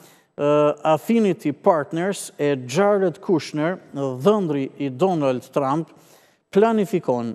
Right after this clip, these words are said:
mbi një miliard dollar investime pronash në Ballkan, duke përfshirë një eko-resort luksoz në ishullin e Sazanit dhe në Zvërnec.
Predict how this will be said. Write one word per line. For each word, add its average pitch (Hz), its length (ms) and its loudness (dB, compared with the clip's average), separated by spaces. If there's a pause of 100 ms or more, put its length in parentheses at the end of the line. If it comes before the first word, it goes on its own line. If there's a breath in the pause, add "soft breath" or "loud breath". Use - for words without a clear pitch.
mbi 139 400 0
një 185 240 4
miliard 185 560 2
dollar 165 400 2
investime 147 640 -2
pronash 160 500 -4
në 151 80 -2
Ballkan, 139 560 0 (480 loud breath)
duke 196 320 4
përfshirë 196 720 -2
një 165 380 0 (260)
eko-resort 175 880 2
luksoz 147 880 0
në 139 140 -4 (100)
ishullin 135 400 -4
e - 20 -4
Sazanit 170 640 0 (480 soft breath)
dhe 147 320 0
në 175 320 0
Zvërnec. 131 540 -4